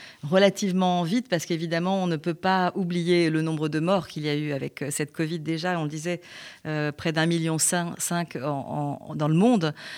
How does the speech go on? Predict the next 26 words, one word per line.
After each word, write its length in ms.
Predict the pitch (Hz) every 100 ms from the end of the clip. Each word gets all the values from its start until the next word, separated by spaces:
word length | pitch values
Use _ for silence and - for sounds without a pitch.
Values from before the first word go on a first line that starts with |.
| - -
En 140 | 160
France, 500 | - - 180 160 -
euh, 120 | -
on 200 | 156 147
a 100 | 151
dépassé 500 | 147 160 160 156 -
les, 200 | 165 151
les 120 | 104 156
cinquante 420 | - 160 156 -
mille 320 | 175 165 151
personnes. 460 | 170 160 - 226 220
Évidemment 680 | - 165 175 170 180 196 202
qu'il 180 | 185 165
y 40 |
a 80 | 170
encore 220 | 208 262
des 100 | 220
personnes 320 | 190 170 180 170
en 60 |
réanimation 580 | 156 160 165 156 151 170
aujourd'hui, 400 | 160 160 156 165
à 60 | 151
l'heure 160 | 147
où 40 | 151
on 140 | 151
parle, 400 | 160 196 233 165